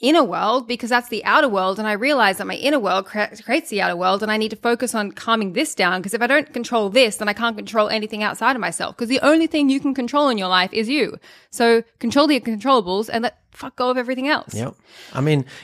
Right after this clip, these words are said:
Speaker 2: it's, it's about realizing that you're actually a cave person.
Speaker 1: Yep.
Speaker 2: And if you really look into this and you understand that, like, we haven't biologically changed in two hundred thousand years, you
Speaker 1: Mm-hmm.
Speaker 2: know, we've changed hair color, skin color, eye color from moving to different climates. But overall,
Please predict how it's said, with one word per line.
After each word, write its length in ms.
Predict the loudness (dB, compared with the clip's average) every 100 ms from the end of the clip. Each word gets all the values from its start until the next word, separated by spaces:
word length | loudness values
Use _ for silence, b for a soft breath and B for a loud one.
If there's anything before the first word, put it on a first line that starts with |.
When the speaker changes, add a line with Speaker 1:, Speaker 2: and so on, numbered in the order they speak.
| B
Speaker 2:
it's, 220 | -6 -6
it's 240 | -10 -4 2
about 260 | 2 4
realizing 540 | 4 4 6 4 2 0
that 100 | 2
you're 120 | 2
actually 280 | 0 0 -2
a 60 |
cave 320 | -2 -2 -2
person. 420 | 0 -2 0 -2 -2
Speaker 1:
Yep. 220 | -2 0
Speaker 2:
And 180 | 2 2
if 140 | 2
you 60 | 0
really 180 | 4 4
look 140 | 4
into 200 | 0 2
this 220 | 0 2
and 80 | 0
you 60 | 0
understand 480 | -2 0 0 2
that, 80 | 0
like, 180 | 0 0
we 80 | 0
haven't 220 | 0 2
biologically 640 | 4 4 4 0 0 -2 -2
changed 460 | 0 0 0 -2
in 80 | -4
two 180 | 0 2
hundred 280 | 2 0 2
thousand 360 | 2 2 -2
years, 340 | -2 0 0 -2
you 100 | -2
Speaker 1:
Mm-hmm. 100 | 0
Speaker 2:
know, 100 | 2
we've 140 | 2
changed 300 | 2 0 2
hair 120 | 0
color, 300 | 2 2 0
skin 240 | 0 -4 -2
color, 240 | 0 0
eye 140 | 2 0
color 260 | 2 0
from 220 | 0 -4 -4
moving 220 | -4 -6
to 80 | -6
different 280 | -6 -8
climates. 440 | -6 -4 -2 -2 -2
But 180 | 0 4
overall, 640 | 6 6 6 6 4